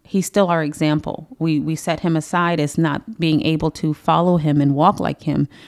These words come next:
but we're capable because we have the same Holy Spirit that raised him from the dead,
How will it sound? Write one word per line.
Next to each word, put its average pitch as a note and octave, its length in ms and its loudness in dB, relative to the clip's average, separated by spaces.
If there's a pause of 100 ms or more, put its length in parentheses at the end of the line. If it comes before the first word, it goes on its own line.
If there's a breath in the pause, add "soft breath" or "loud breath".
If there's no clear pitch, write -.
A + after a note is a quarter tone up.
(100)
but D#3+ 160 0
we're D#3+ 160 2
capable E3+ 540 0
because D#3 340 -2
we D#3 80 -4
have D#3+ 180 -6
the D#3 80 -4
same E3 260 0
Holy F3 240 -2
Spirit F#3+ 360 -4
that E3 140 -2
raised F3+ 340 -2
him F#3+ 140 -2
from F#3 160 0
the D#3+ 80 -4
dead, G3+ 420 -2